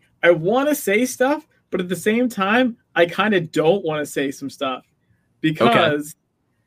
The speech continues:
Speaker 1: there's some really cool shit that I think you need to <laughs> experience.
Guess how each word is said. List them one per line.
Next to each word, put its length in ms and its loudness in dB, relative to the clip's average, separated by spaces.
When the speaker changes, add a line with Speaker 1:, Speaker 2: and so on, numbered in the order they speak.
Speaker 1:
there's 220 -2
some 300 -6
really 840 0
cool 480 -2
shit 500 -2
that 560 0
I 140 -8
think 460 -6
you 160 -6
need 220 -2
to 160 -4
<laughs> 0 -
experience. 1200 -6